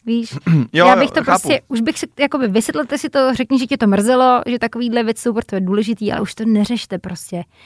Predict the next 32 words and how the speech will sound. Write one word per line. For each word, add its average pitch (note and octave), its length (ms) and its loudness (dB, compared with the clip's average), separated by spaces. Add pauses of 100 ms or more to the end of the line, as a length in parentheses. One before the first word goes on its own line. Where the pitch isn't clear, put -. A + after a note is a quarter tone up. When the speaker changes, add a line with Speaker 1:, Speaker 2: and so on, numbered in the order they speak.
(240)
Speaker 1:
Bylo C4 220 4
to A#3 160 -2
tak, B3 320 -4
jak A#3 120 -8
to G3+ 100 -4
Speaker 2:
Hmm. G3 60 0
Speaker 1:
bylo A3 280 4 (140)
a G#3 120 2 (340)
pokud D#4+ 240 0 (100)
teď C4+ 160 2 (540)
ta B3+ 140 4
holka A3+ 300 0
tě A3 120 -2
nepodvádí, F#3+ 680 0
tak - 160 -6
je A3 40 -2
to G#3 60 -2 (100)
úplně G#3+ 320 2
jedno, F#3+ 200 0
kolik F#3+ 260 -6
měla F3+ 180 -2
partnerek, E3 600 -8
eh, G#3 100 2
partnerů. F3 480 -4 (720)
To - 100 -2
je G#3+ 60 4
jedno. G3 220 2 (100)
Speaker 2:
Nebo A#2 200 -6
partnerek. D3 400 -8
Speaker 1:
Nebo A3 240 2
partnerek. F#3+ 560 -6 (480)
No. G3 100 -6